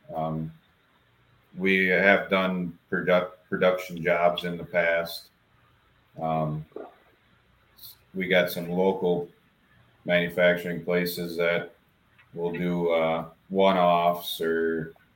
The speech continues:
or small quantity runs for, um, that has nothing to do with the motorsports industry at all.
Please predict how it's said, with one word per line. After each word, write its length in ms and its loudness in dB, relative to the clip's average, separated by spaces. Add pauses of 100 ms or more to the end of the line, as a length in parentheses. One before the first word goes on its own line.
(1700)
or 180 0
small 460 2
quantity 480 2
runs 420 -4
for, 540 -6 (500)
um, 340 -8 (200)
that 160 0
has 380 -2 (600)
nothing 520 0
to 120 -8
do 220 -6
with 380 -4 (920)
the 340 0 (440)
motorsports 680 -2
industry 480 -6
at 80 -2
all. 340 -2